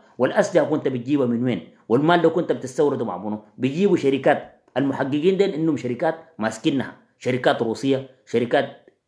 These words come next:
آه، اسمه ده. ألمانيا اللي بالشيفة دي ما بتقبل إنه عمر البشير يجي لهاي. ليه؟ لأنه ألمانيا الشريكة الأساسية في الحركة الإسلامية في السودان.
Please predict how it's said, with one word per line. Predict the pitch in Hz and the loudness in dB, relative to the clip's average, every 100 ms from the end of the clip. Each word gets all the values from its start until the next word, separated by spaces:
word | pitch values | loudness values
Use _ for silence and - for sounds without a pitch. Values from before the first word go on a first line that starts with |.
| - | -16
آه، | - - - | -16 -18 -16
اسمه | - 139 | -6 -2
ده. | 143 147 - - - | 2 0 -2 -8 2
ألمانيا | 190 202 254 240 | 2 4 4 4
اللي | 196 | 0
بالشيفة | 147 - 170 120 | -4 -6 -4 -4
دي | 147 - - | -6 -10 -6
ما | 120 | -4
بتقبل | 147 147 127 135 | -2 -2 0 0
إنه | 139 107 | 0 -4
عمر | 104 | -6
البشير | 101 113 123 | -6 -4 -4
يجي | 113 90 | -4 -6
لهاي. | 71 85 - _ _ _ _ _ _ _ _ - | -10 -14 -16 _ _ _ _ _ _ _ _ 2
ليه؟ | 143 208 208 | 6 8 8
لأنه | 117 131 113 | 4 0 -2
ألمانيا | 117 139 151 | -2 -4 -4
الشريكة | 127 123 151 156 | -6 -4 -4 -2
الأساسية | 120 - - 127 127 220 | -6 -6 -2 -2 2 2
في | 135 | 2
الحركة | 117 135 127 | 0 -2 -2
الإسلامية | - - 101 110 | -8 -10 -8 -8
في | |
السودان. | 95 71 69 | -10 -14 -14